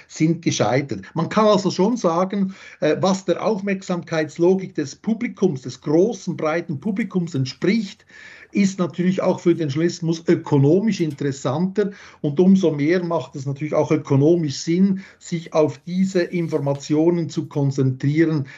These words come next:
die eben negativ sind, die irritierend daherkommen.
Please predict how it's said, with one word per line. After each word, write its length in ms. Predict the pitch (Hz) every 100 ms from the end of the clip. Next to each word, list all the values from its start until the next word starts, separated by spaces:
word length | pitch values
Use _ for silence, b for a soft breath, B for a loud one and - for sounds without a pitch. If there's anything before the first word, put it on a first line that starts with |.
| B -
die 160 | 143
eben 360 | 151 156 143 135 B 131
negativ 800 | 120 156 170 - 156 160 160 -
sind, 340 | 160 156 160
die 80 | 139
irritierend 1120 | 139 139 156 131 143 135 131 147 165 175 -
daherkommen. 720 | 123 120 147 139 139 113 98